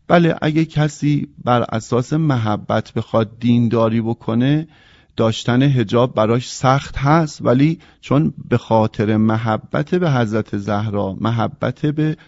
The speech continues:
خدای حضرت زهرا این حجاب رو داره، براش سختی‌هاش آسون می‌شه. اگه کسی بخواد نمازاشو اول وقت بخونه، خب سختی‌هایی رو داره،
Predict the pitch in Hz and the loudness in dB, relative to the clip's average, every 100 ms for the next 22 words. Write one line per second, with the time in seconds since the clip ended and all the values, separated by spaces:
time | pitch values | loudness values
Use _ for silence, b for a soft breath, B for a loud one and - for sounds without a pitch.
0 | _ - - 120 127 156 175 160 127 110 | _ -10 -2 2 4 4 4 2 2 0
1 | 98 101 - 98 104 104 110 107 117 139 | -2 -4 -4 -4 -2 -2 -2 0 2 0
2 | 151 - 117 113 107 113 107 104 98 104 | 0 0 0 0 0 2 2 2 0 -4
3 | 110 104 107 120 143 147 B - 110 131 | 0 0 2 2 0 -2 B -2 0 0
4 | - 123 107 - 107 107 139 - 117 107 | 0 -2 -2 -4 -4 0 -2 -2 -4 -4
5 | - 143 170 143 120 131 - _ _ 147 | -2 -2 0 -4 -8 -12 -14 _ _ 0
6 | 156 180 175 - 175 175 175 175 165 143 | 0 0 0 0 -2 0 0 2 4 4
7 | 131 123 135 151 147 127 120 113 117 131 | 2 2 0 4 4 4 4 4 2 0
8 | - 151 139 123 - 127 - 123 120 - | -4 -4 -4 -4 -4 -8 -2 -2 -2 -4
9 | 117 123 143 147 147 143 131 113 104 | -2 0 0 0 0 2 2 2 -4